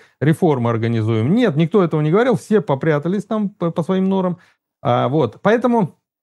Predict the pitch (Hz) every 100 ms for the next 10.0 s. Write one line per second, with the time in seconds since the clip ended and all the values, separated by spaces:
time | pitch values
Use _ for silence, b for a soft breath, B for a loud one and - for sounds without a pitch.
0 | - 147 147 151 185 247 240 208 - 277
1 | 285 175 175 220 247 - 185 214 185 185
2 | 196 202 202 131 139 139 185 202 220 196
3 | - _ _ _ _ _ _ 226 254 -
4 | - 180 156 - - 170 175 214 156 180
5 | 175 180 196 190 170 117 _ _ _ _
6 | - 180 202 240 196 175 127 - _ _
7 | - 127 131 185 175 143 110 160 143 117
8 | - 113 113 - 110 139 170 196 - 127
9 | 139 147 151 185 175 214 302 262 160